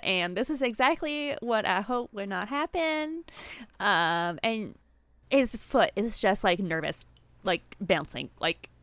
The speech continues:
not making a noise, but, like, I fucking hate clowns.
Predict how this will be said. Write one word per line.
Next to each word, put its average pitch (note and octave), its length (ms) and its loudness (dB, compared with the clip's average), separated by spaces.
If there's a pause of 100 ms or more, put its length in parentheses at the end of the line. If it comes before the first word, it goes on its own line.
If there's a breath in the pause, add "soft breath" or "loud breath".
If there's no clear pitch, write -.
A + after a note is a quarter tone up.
(320)
not B3+ 300 2
making D#4 260 0
a A#3+ 80 0
noise, B3+ 480 2
but, A3 200 0
like, F#3 400 -4 (340)
I - 40 -20
fucking G4+ 200 -6
hate A3+ 320 -2
clowns. - 480 -12